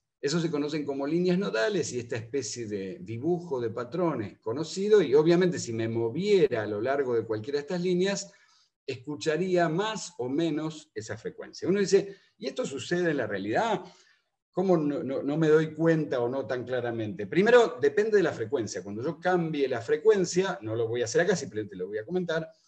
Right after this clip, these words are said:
el, la apertura de las líneas nodales cambia, entonces parado en un lugar pierdo una frecuencia pero no otra, y alguna se, se aumenta y otra disminuye, con lo cual lo que, lo que resulta es un cambio de ecualización producto de que haya dos fuentes.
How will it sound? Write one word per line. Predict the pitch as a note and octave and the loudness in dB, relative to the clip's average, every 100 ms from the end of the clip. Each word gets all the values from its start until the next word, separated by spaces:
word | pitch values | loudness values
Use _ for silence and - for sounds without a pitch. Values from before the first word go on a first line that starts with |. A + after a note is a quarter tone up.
| _ _ _ _ | _ _ _ _
el, | C#3+ C#3+ C#3+ C#3 | 2 4 2 2
la | C#3 | 2
apertura | C#3 D3+ D3 A3+ G#3 E3 | 2 2 2 4 6 6
de | |
las | C3+ B2+ | 4 0
líneas | D#3+ D3 | -4 -4
nodales | C#3 D3 D#3 C#3 | -2 -2 -2 -4
cambia, | - F3 C3+ B2 | -2 0 0 -2
entonces | B2 C3 D#3 | -4 -4 -6
parado | - C#3+ F3+ G#3 G3 | -2 0 4 4 4
en | F#3 | 2
un | F#3 | 0
lugar | F3+ F#3+ F#3 F3+ | 0 2 0 0
pierdo | - G3 A3 F3 E3+ | 2 6 6 4 2
una | F3 D#3+ | 2 0
frecuencia | E3+ D3 C#3+ F#3+ G3+ - F3+ - | 0 0 0 -4 -2 0 -2 0
pero | A#2+ | -6
no | B2+ C#3+ | -4 -4
otra, | E3 F#3+ - A#2 B2 - | 0 -2 -2 -6 -8 -6
y | A2 | -2
alguna | A#2+ D3 E3 | -2 0 -2
se, | C3 A2+ | -2 -8
se | A2+ - G#2+ G2 - | -10 -6 -4 -4 -6
aumenta | A2+ C3+ F#3 F3 C3 | -4 2 2 4 0
y | B2 | 0
otra | C3 A2+ | 0 -2
disminuye, | G2 A2+ E3+ C#3+ | -4 -4 -2 -2
con | B2 B2+ | -4 -4
lo | |
cual | F3 G3 | 2 2
lo | C3+ | 4
que, | C#3 - | 0 0
lo | A#2+ | -10
que | A#2 | -6
resulta | C#3+ C#3 G3 | -6 -4 -2
es | F3+ D3+ | -2 -2
un | C#3+ C#3 | -6 -2
cambio | C#3 D3+ E3 F3 F3 _ _ _ | -4 -2 -2 -2 -6 _ _ _
de | G#2+ E3 | -2 -2
ecualización | D#3+ C#3+ C3 C#3 G3 G#3+ F3 | 0 0 0 -2 -2 -4 -6
producto | C#3 D#3 F#3 F3+ | -4 -2 -2 -4
de | E3 C#3+ | -4 -2
que | |
haya | C#3+ D3 - | -2 -2 -6
dos | - A#2+ | -6 -8
fuentes. | - - _ _ - - | -8 -16 _ _ -20 -20